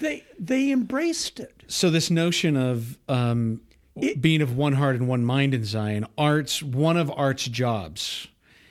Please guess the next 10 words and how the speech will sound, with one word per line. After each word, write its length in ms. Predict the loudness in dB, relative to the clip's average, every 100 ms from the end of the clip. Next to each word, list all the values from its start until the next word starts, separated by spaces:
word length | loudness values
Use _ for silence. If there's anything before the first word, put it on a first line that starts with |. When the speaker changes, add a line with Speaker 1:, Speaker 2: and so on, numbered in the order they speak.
| _ _
Speaker 2:
is 200 | -2 2
using 320 | 2 2 2
this 140 | 0 -2
common 400 | 0 0 0 0
language 340 | 0 -2 -2
of 60 | -6
the 60 |
gospel. 480 | -4 -2 -4 -6 -8
But 160 | -6
the 140 | -6